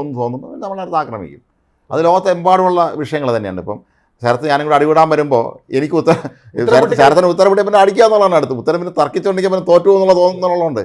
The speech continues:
Speaker 1: എന്നാൽ പിന്നെ അവനെ ഇടിച്ചങ്ങ് തള്ളിയിട്ടേക്കാന്ന് വിചാരിച്ച പ്രശ്നം തീർന്നല്ലോ.
Speaker 2: അതന്നെ, ഈ ഒരു ഇത്രയും വൈരാഗ്യം വരണമെങ്കിൽ ആലോചിച്ച് നോക്കിക്കോ. അവരൊക്കെ അത്രയും ചോദ്യം ചെയ്യപ്പെടുന്നതുകൊണ്ടാണ് ഈ
Speaker 1: അല്ല,
Speaker 2: ഇത്രയും
Speaker 1: അത്
Speaker 2: വൈരാഗ്യം വരുന്നത്,
Speaker 1: മാ-,
Speaker 2: ഇങ്ങനെ അടിക്കുന്നത്.
Speaker 1: മാത്രമല്ല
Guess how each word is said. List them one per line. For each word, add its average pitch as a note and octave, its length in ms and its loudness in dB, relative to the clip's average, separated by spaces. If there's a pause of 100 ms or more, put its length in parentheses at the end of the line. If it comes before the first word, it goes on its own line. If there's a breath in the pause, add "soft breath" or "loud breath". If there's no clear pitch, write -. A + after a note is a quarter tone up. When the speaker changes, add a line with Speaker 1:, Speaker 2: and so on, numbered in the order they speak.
(360)
Speaker 1:
എന്നാൽ A#2 140 -4
പിന്നെ D3 140 -4
അവനെ E3 160 -4
ഇടിച്ചങ്ങ് E3 260 -2
തള്ളിയിട്ടേക്കാന്ന് E3 460 -2
വിചാരിച്ച D#3 180 -2
പ്രശ്നം D#3 280 -6
തീർന്നല്ലോ. F#2+ 460 -6
Speaker 2:
അതന്നെ, A3 240 -2 (140)
ഈ - 100 -10
ഒരു D4 160 -6
ഇത്രയും A#3+ 320 -8
വൈരാഗ്യം C#4+ 440 -2
വരണമെങ്കിൽ D4 280 -4 (320)
ആലോചിച്ച് A#3 280 -2
നോക്കിക്കോ. G#3 360 -10
അവരൊക്കെ G3 300 -4
അത്രയും B3 280 -10
ചോദ്യം A#3+ 220 -6
ചെയ്യപ്പെടുന്നതുകൊണ്ടാണ് B3+ 600 -6
ഈ B3+ 40 -8
Speaker 1:
അല്ല, G#3 100 -8
Speaker 2:
ഇത്രയും - 220 2
Speaker 1:
അത് - 100 -4
Speaker 2:
വൈരാഗ്യം B3+ 320 0
വരുന്നത്, A#3 220 -2
Speaker 1:
മാ-, G3+ 60 -4
Speaker 2:
ഇങ്ങനെ G#3+ 140 -4
അടിക്കുന്നത്. G3 300 -4
Speaker 1:
മാത്രമല്ല D3+ 240 -4